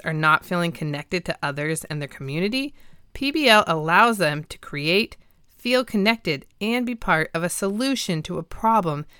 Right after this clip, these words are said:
that goes beyond themselves. P B L will greatly increase student voice and choice while fostering creativity and alleviating student boredom and the feeling that school is monotonous. It is arguably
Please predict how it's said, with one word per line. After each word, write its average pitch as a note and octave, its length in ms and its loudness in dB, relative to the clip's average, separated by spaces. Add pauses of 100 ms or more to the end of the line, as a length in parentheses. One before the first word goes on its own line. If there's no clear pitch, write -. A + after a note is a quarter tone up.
(140)
that A3 160 -6
goes E3 280 2
beyond C3+ 380 -4
themselves. - 680 -12 (880)
P C4+ 260 -2
B D4+ 220 4
L D3+ 340 2
will E3 120 -2
greatly D#3+ 540 0
increase F#3 540 -2
student E3 380 -2
voice E3 340 -2
and C4 140 -4
choice C3+ 480 -6 (240)
while G3 160 2
fostering G#3+ 760 4
creativity G3+ 920 -2 (220)
and G#3+ 160 0
alleviating G#3+ 800 2
student F#3 480 -4
boredom F3+ 500 2 (260)
and A3 140 0
the A3+ 60 0
feeling G3 680 0
that - 160 -6
school A#3 560 -2
is G3+ 220 -6
monotonous. E3+ 800 -2 (720)
It A#3 100 0
is C#4 220 0
arguably E3 720 0